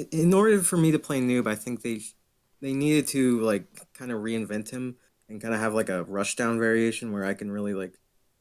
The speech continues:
you know, do my thing with Noob in a Rushdown fashion instead of zoning, because that's what I like to do. I, I like to play Rushdown, and I always wanted Noob to have, like, a command grab. That's just something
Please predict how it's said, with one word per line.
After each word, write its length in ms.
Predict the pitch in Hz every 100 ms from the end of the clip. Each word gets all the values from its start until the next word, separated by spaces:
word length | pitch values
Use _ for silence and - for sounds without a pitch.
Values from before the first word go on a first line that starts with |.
| _
you 80 | 104
know, 120 | 95
do 220 | 98 113 113
my 160 | 104
thing 320 | 92 107 107
with 280 | 104 98 - -
Noob 400 | 117 120 120 -
in 140 | 113
a 60 | 110
Rushdown 480 | 104 107 - 113 110
fashion 560 | 117 113 - 107 104 -
instead 380 | 107 113 - 120
of 120 | 110
zoning, 380 | 101 104 113 113
because 420 | 101 98 90 - _ _ _ _
that's 100 | 104
what 100 | 113
I 20 | 104
like 160 | 101
to 60 | -
do. 160 | 104 104
I, 120 | 101 -
I 100 | 113
like 180 | 110 107
to 60 | 104
play 160 | 110
Rushdown, 520 | 95 95 - 104 101
and 200 | 95 95 - _ _
I 60 | 131
always 200 | 175 180
wanted 360 | 196 170 120 - 120
Noob 240 | 131 131
to 80 | 123
have, 120 | 120
like, 160 | 117 110
a 60 |
command 340 | - 98 95 98
grab. 220 | 104 104
That's 200 | 104 -
just 120 | -
something 340 | 104 101 101